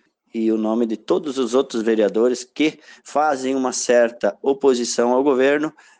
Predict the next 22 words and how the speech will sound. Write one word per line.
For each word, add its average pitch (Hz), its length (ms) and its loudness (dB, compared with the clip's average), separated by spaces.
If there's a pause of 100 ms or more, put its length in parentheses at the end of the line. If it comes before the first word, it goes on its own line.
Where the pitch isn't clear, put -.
(120)
eh, 117 500 2
se - 180 -2
prepara 123 540 0
muitas 117 340 -4
vezes 120 420 -2 (200)
cenários 117 600 -2
para 120 140 0
denegrir 110 520 0
essas 104 300 0
pessoas. 90 460 -8
Estamos 104 360 -8
sempre 123 320 -4
pensando 110 520 -4
no 131 120 0
bem 131 220 0
do 131 100 -2
município, 127 580 -6 (380)
onde 117 240 -6
que 113 140 -4
nossas 117 360 -2
ações 117 360 0
dulan-, 113 340 0